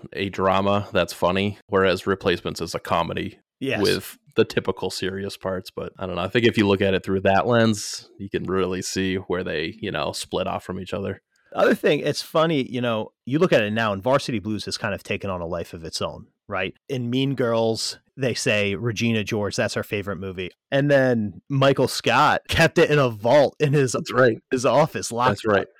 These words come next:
Speaker 1: Now, th-, let me ask you, did you watch this movie? Did you watch Varsity Blues the same way Michael Scott watches it, which is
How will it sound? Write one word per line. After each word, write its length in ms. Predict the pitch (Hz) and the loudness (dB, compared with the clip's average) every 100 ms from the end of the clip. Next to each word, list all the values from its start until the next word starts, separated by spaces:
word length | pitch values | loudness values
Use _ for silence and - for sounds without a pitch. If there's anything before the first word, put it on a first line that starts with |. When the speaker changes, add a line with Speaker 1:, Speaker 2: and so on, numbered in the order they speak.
| _ _ - | _ _ 2
Speaker 1:
Now, 200 | 127 123 | 4 4
th-, 220 | 123 131 | 0 -2
let 200 | 123 127 | 4 6
me 140 | 131 120 | 6 6
ask 240 | 113 - | 4 6
you, 100 | 120 | 4
did 220 | 104 101 | 4 2
you 140 | 113 110 | 4 6
watch 420 | 101 101 - - | 6 4 2 -2
this 460 | 107 - - - - | -2 -2 -8 -14 -8
movie? 380 | 107 104 98 92 | 0 2 4 2
Did 100 | 95 | 2
you 80 | 101 | 2
watch 160 | 101 - | 2 4
Varsity 340 | 95 - 98 | 2 2 -2
Blues 280 | 92 95 92 | 0 -2 -2
the 100 | - | -4
same 240 | - 95 | 0 0
way 120 | 95 | 0
Michael 280 | 95 98 - | -2 -4 -6
Scott 300 | - 90 80 | -2 2 4
watches 320 | 95 101 104 | 4 2 2
it, 160 | 107 90 | 2 2
which 180 | 98 - | 0 -2
is 180 | 90 | -4